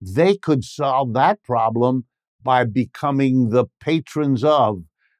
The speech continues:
they could capture the regulators. It's called regulatory capture. When the big companies that are supposed to be supervised by the political control of the supervising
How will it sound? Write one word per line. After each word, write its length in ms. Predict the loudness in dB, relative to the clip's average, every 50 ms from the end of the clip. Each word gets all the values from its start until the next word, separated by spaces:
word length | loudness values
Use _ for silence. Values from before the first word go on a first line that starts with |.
| _
they 100 | -8 -8
could 340 | -8 -4 -4 -4 -4 -4 -8 -12
capture 800 | -14 -8 -6 -4 -4 -6 _ -12 -10 -6 -2 -2 -2 -2 -4 -6 _ _
the 220 | -14 -4 -2 0 2
regulators. 1400 | 2 4 2 2 2 0 2 2 4 4 4 2 0 0 0 -2 -4 -8 -8 -6 -6 -8 -10 -14 -18 -20 -20 -20 _ _ _ _ _
It's 220 | -8 -8 -8 -8 -8
called 680 | -4 0 2 4 4 4 4 4 4 2 2 0 -6 -12 _ _ _
regulatory 1160 | -10 -6 -2 2 2 2 2 2 2 2 2 2 0 -2 -4 -8 -4 -2 0 0 0 0 -2 -4
capture. 640 | -4 -6 -4 -4 -4 -6 -8 -14 -16 -16 -16 -18 _ _ _ _ _ _
When 240 | -4 0 2 4
the 180 | 4 4 2 0 -4 _ _ _ _ -2
big 260 | 0 0 0 0 -2 -6
companies 680 | -2 0 0 2 2 2 0 2 2 0 0 -2 0
that 140 | 0 2 2
are 120 | 4 2
supposed 440 | 0 -2 -6 -2 0 0 0 0 0 -4
to 60 | -6
be 160 | -6 -6 -6
supervised 1040 | -6 -6 -4 -2 -2 0 2 0 0 0 -2 -4 -4 -2 -2 -2 -4 -4 -6 -10 -14 _ _ _ _ _ _
by 880 | -20 -4 0 2 4 4 4 4 4 4 4 4 4 4 4 4 4 2 0 _ _ _ -2
the 300 | 2 2 2 2 -2 -8 _
political 760 | -4 -2 2 2 4 4 4 2 0 0 0 2 2 0 -2
control 640 | -4 -8 -8 -8 -8 -8 -6 -2 0 2 2 4 2
of 120 | 2 0 0
the 120 | -4 -6
supervising 960 | -6 -6 -6 -6 -6 -4 -4 -4 -4 -4 -4 -4 -4 -6 -6 -10 -14 -16 -16